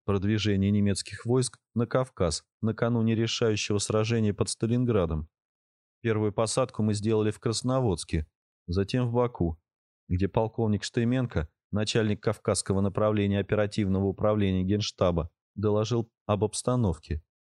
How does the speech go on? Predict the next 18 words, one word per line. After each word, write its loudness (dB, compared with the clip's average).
Было -2
решено, 0
что -4
наше 0
специальное 0
подразделение 0
попытается 0
блокировать 0
горные 0
дороги 0
и -2
остановить 0
продвижение 0
частей -2
отборных 0
альпийских 0
стрелков -2
противника. -2